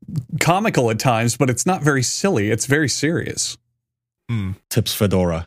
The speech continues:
Speaker 3: Yes, very interesting.
Speaker 1: Have you watched
Speaker 3: Anyway,
Speaker 1: it?
Speaker 3: both were fun.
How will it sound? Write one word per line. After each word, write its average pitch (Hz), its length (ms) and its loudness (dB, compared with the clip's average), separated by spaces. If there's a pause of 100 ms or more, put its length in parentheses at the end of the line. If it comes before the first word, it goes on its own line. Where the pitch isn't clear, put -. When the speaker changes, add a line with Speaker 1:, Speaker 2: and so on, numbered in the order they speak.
Speaker 3:
Yes, 90 220 -2
very 95 240 2
interesting. 90 220 0
Speaker 1:
Have 151 100 4
you 180 100 2
watched 123 340 4
Speaker 3:
Anyway, 85 140 2
Speaker 1:
it? - 20 6
Speaker 3:
both 131 200 4
were 131 100 4
fun. 107 480 2